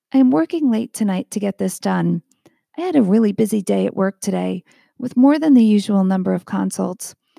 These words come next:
but all such nice people that I was happy to have the chance to interact with and get to know, and help them figure out their cancer treatment plan.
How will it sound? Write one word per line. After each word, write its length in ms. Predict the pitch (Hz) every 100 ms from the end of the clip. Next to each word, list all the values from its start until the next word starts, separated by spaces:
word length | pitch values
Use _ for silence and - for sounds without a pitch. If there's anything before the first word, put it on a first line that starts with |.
| _ _
but 100 | 277
all 340 | - 294 277
such 480 | 233 - - 285 -
nice 280 | 240 214 -
people 340 | - 196 196 190
that 100 | 202
I 80 | 208
was 160 | 226
happy 300 | 233 247 240
to 80 | 226
have 360 | 214 208 214 208
the 100 | 202
chance 380 | 190 220 202 -
to 120 | -
interact 460 | 214 202 185 185 -
with 300 | 180 175 -
and 120 | 208
get 160 | 202 196
to 120 | -
know, 380 | 185 170 165 165 - _ - _ _ -
and 80 | 302
help 160 | 311
them 180 | - 247
figure 300 | 247 233 214
out 180 | 202 196
their 140 | 196
cancer 400 | 190 202 190 202
treatment 460 | 185 202 - 190 -
plan. 480 | 190 175 175 170